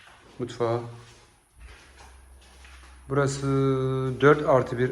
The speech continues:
açık mutfak, bir villa. Oturma odasından deniz görüyor. Kendine ait bahçesi var. Burada toplam dört adet villa var. İki tane satıldı,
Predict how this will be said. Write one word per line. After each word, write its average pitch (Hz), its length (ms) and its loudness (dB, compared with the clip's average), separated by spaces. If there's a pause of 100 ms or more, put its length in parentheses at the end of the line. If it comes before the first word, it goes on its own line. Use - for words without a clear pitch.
(120)
açık 160 300 -2
mutfak, 135 340 -4 (280)
bir 123 160 -4
villa. 110 280 -2 (1500)
Oturma 139 340 0
odasından 139 380 0
deniz 131 200 0
görüyor. 117 320 0 (1160)
Kendine 127 260 6
ait 127 200 4
bahçesi 120 360 -2
var. 127 120 2 (1160)
Burada 131 400 -2
toplam 139 440 2
dört 156 200 10
adet 143 240 0
villa 120 260 2
var. 117 160 2
İki - 100 -10
tane 135 220 6
satıldı, 131 640 2